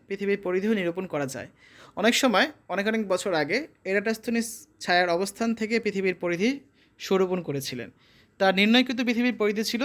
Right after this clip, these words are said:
চল্লিশ হাজার কিলোমিটার। পরবর্তীতে প্রযুক্তির কল্যাণে পৃথিবীর পরিধি পরিমাপ করা হলে দেখা যায়, এরাটোস্থেনিসের প্রযুক্তি ছাড়া শুধুমাত্র সূর্যের আলো ছায়া ব্যবহার করে প্রায় নির্ভুলভাবে পৃথিবীর পরিধি নির্ণয় করেছিলেন। আধুনিক হিসাব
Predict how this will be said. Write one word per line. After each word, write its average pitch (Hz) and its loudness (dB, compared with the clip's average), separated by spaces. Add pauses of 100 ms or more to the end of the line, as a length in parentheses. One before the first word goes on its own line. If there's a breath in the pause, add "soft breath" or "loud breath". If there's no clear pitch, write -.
চল্লিশ 185 -2
হাজার 214 0 (240)
কিলোমিটার। 160 -2 (360)
পরবর্তীতে 214 -2 (140)
প্রযুক্তির 180 -8
কল্যাণে 165 -2
পৃথিবীর 170 -4
পরিধি 165 -4
পরিমাপ 165 -4 (200)
করা 156 -4
হলে 156 -4
দেখা 151 -4
যায়, 262 2 (680 loud breath)
এরাটোস্থেনিসের 233 2
প্রযুক্তি 190 -4
ছাড়া 202 -2
শুধুমাত্র 190 -4 (100)
সূর্যের 202 2
আলো 196 2
ছায়া 190 0
ব্যবহার 170 -2
করে 202 -4
প্রায় 180 -4
নির্ভুলভাবে 202 0 (520 loud breath)
পৃথিবীর 226 2 (100)
পরিধি 196 -2
নির্ণয় 175 -4
করেছিলেন। 143 -4 (260)
আধুনিক 196 0
হিসাব 226 -2